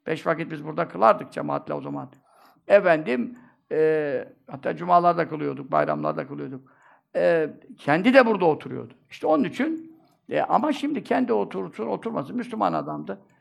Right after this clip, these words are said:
Allah rahmet etsin. E, şimdi bir mesele, ben ahirette azaptan, ce-, ölümden, kabirden korkan bir adam. Ben buradan bi-, bi-, en ufak bir, e, eksik yapmaya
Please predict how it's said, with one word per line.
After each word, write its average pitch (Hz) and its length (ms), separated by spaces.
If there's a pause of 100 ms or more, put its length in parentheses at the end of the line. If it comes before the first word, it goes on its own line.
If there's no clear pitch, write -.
(200)
Allah 190 260
rahmet 175 300
etsin. 147 420 (400)
E, 170 100
şimdi 247 560
bir - 120
mesele, 247 840 (560)
ben 254 560
ahirette 233 640
azaptan, 208 540
ce-, 190 220
ölümden, 214 640
kabirden 202 640
korkan 196 500
bir 190 240
adam. 190 540 (680)
Ben 247 320
buradan 190 600
bi-, 165 300
bi-, - 100
en 339 180
ufak 190 380
bir, 156 260 (280)
e, - 80
eksik - 680
yapmaya 185 600